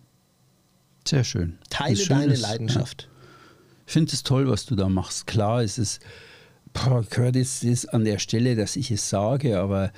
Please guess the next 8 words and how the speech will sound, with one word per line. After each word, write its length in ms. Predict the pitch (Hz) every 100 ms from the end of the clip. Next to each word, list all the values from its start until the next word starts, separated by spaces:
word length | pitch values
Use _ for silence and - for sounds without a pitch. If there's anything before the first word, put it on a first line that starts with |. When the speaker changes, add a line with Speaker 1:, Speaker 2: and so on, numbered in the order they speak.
| - - _ _ _
Speaker 1:
also 180 | 117 120
ich 100 | 120
meine, 260 | 127 127
irgendwie 480 | - 139 147 147 143
müssen 340 | 139 131 143 127
wir 140 | 120
ja 180 | 110 -
alle 280 | 123 135